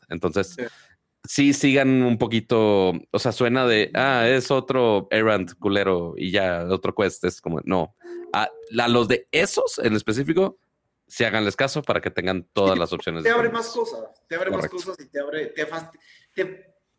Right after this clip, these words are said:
Speaker 2: déjate eso, te, te ahorra tiempo, que es lo que en un juego como, como, como te-, de Tears of the Kingdom, el tiempo es lo que más vale, porque estás, tienes que estar demasiados, eh, demasiadas horas divagando o vagando por el mapa.
Speaker 1: Ujú.
Speaker 2: Entonces,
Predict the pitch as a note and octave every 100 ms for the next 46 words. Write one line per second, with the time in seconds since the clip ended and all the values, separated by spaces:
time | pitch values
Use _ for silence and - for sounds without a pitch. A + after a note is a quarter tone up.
0 | _ D#4+ D4+ A3 F#3+ - - - - E3+
1 | E3+ A#3+ B3 F#3+ F#3 C3 C#3+ E3 G3 E3+
2 | C3+ - _ - D3+ E3+ G3+ F3+ D#3 E3
3 | D#3 D3 C#3 B2+ C3 B2+ B2+ D#3 C#3 B2+
4 | A#2+ D3+ D#3+ C#3 C3 D#3 D3+ D3+ D3+ -
5 | _ _ _ C3+ B2+ E3 E3 E3+ D#3+ D#3
6 | D3 C3+ C#3 C#3+ C#3+ - D3 C#3 C3 B2
7 | B2 A#2+ B2+ - D3+ D3 - _ _ _
8 | _ _ _ _ - F#3+ F#3+ - D#3 F3
9 | E3+ D#3 C#3+ F3+ F3 F3 F3 F3 E3+ -
10 | - _ B2+ B2+ B2+ A#2+ A#2+ - C3+ C#3
11 | C#3+ F3+ F3 F3+ E3+ E3 - - C3 C3
12 | C3 B2+ D3 C#3 D3 A3 A#2 A2+ _ A2
13 | A2 C#3 D3 B2+ A#2+ A#2+ C3 B2+ B2 G#2
14 | A#2+ D#3+ E3 - -